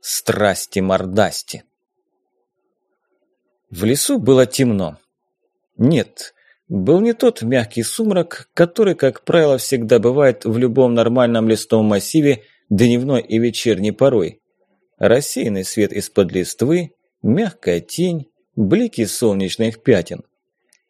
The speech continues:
Нет, здесь было конкретно темно, как ночью. Солнечный свет закончился сразу, как только я ступил под сень деревьев.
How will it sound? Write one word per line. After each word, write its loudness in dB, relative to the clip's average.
Нет, 0
здесь -2
было 2
конкретно 0
темно, -2
как 2
ночью. -4
Солнечный -2
свет -4
закончился 0
сразу, -2
как 0
только 0
я 2
ступил 0
под 0
сень -4
деревьев. -4